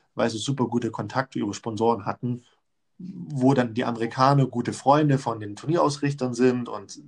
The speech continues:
dann bekommst du die Leute auch her. Und ich sag jetzt mal, wir als Disc-Golf-Land, das nicht so viel Geld zur Verfügung hat, das nicht die besten Kontakte zu den U-S-amerikanischen Spielern hat,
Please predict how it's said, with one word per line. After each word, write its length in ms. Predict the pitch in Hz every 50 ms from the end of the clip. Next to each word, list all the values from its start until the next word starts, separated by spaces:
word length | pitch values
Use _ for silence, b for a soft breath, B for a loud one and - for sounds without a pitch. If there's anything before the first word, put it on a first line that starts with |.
| 135 - -
dann 160 | 113 107 101
bekommst 360 | 110 104 - 113 104 98 -
du 40 | 104
die 80 | 101 95
Leute 320 | 95 95 95 - 110 -
auch 180 | 110 107 - -
her. 180 | - - - B B B B B B B B B B B _ _ -
Und 340 | 117 113 107 107 104 - b b b b b b b b - 262 302 302 220 - - - - 156 127 113 117 139 -
ich 140 | - 156 -
sag 120 | - 113
jetzt 140 | 113 110 -
mal, 220 | 113 113 107 104 98
wir 540 | 104 113 123 135 151 165 165 160 147 - -
als 500 | 120 120 123 - - - - - - _ _ _
Disc-Golf-Land, 1000 | - 160 139 127 110 131 135 - - - 127 123 120 - - 123 123 120 120 110
das 200 | 113 104 104 -
nicht 160 | - 120 117 -
so 120 | - 113
viel 160 | 104 - 110
Geld 220 | 107 113 117 117 -
zur 120 | - -
Verfügung 440 | - 104 - 135 147 165 165 143 139
hat, 300 | 147 151 147 - - -
das 160 | 113 - -
nicht 240 | 120 120 120 - -
die 100 | 113 104 _ _ -
besten 400 | 120 123 127 127 - - - 117
Kontakte 600 | 104 - 113 104 - - 127 123 - - 120 120
zu 160 | 117 - - 107
den 340 | 107 107 107 104 104 135 143
U-S-amerikanischen 960 | 135 123 120 131 143 143 143 135 131 131 131 131 - 127 123 123 - - -
Spielern 360 | - - - 143 147 147 139
hat, 200 | 139 143 143 -